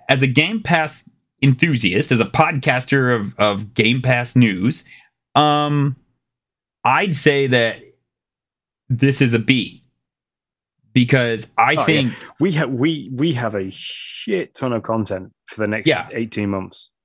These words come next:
Speaker 2: We've got lots. We've got lots that's coming, you know, out of, there was thirty-six games dropped in that list. And out of those thirty-six, sorry, no, thirty-eight games dropped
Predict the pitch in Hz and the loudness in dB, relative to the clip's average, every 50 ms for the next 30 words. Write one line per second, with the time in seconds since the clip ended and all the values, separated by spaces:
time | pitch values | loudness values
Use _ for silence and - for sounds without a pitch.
0 | _ _ - 117 107 - _ - 95 - - - 98 87 - _ - - - - | _ _ -4 -4 -4 -2 _ -6 -6 -6 -6 -8 -8 -8 -8 _ -20 -20 -20 -16
1 | - 107 98 - 110 101 107 131 147 131 - - 135 107 - - 123 117 113 113 | -14 -14 -12 -12 -12 -8 -6 -6 -6 -6 -8 -12 -12 -12 -10 -8 -6 -4 -4 -4
2 | 110 110 107 - _ _ _ _ _ _ _ 110 104 98 98 95 95 - _ _ | -4 -6 -8 -10 _ _ _ _ _ _ _ -6 -4 -4 -4 -4 -6 -10 _ _
3 | _ - 110 110 113 117 113 110 110 107 104 95 - - - _ _ _ _ _ | _ -8 -6 -6 -6 -6 -6 -4 -4 -4 -6 -8 -14 -20 -20 _ _ _ _ _
4 | _ _ _ _ _ _ _ _ _ _ _ _ _ _ _ _ 113 110 - - | _ _ _ _ _ _ _ _ _ _ _ _ _ _ _ _ -10 -10 -10 -6
5 | - 156 147 123 120 - - 131 107 - - - 113 110 110 110 104 - - - | -4 -4 -4 -2 -6 -8 -8 -10 -10 -12 -8 -6 -4 -4 -2 -4 -6 -6 -8 -8
6 | 110 95 85 - _ - - _ _ _ _ _ _ _ _ 120 110 104 98 95 | -8 -8 -8 -10 _ -20 -20 _ _ _ _ _ _ _ _ -8 -6 -6 -6 -8
7 | - _ _ _ _ _ _ _ _ 113 101 95 - - - - - - _ _ | -10 _ _ _ _ _ _ _ _ -14 -14 -12 -12 -14 -14 -16 -18 -20 _ _
8 | _ _ _ _ _ _ _ _ _ - 98 95 95 92 92 92 90 90 87 - | _ _ _ _ _ _ _ _ _ -10 -6 -6 -6 -6 -6 -6 -8 -10 -12 -16
9 | _ _ _ _ _ _ _ _ 127 123 117 113 110 110 104 - - _ 107 107 | _ _ _ _ _ _ _ _ -6 -6 -4 -4 -4 -6 -6 -8 -8 _ -6 -6
10 | 104 101 - - - 104 104 - _ _ - - - - _ _ _ _ _ _ | -6 -8 -10 -8 -8 -8 -10 -10 _ _ -14 -14 -14 -16 _ _ _ _ _ _
11 | _ _ _ _ _ _ _ _ _ _ _ _ _ _ _ _ _ - - 135 | _ _ _ _ _ _ _ _ _ _ _ _ _ _ _ _ _ -8 -4 -4
12 | 113 101 107 113 104 92 90 _ - 135 135 127 123 120 117 117 117 110 110 107 | -4 -2 -4 -4 -6 -6 -10 _ -4 -4 -2 -2 -2 -2 -2 -2 -4 -4 -6 -6
13 | 101 98 98 98 95 - - 107 98 85 - _ - - | -6 -6 -8 -10 -12 -12 -10 -10 -10 -10 -12 _ -20 -20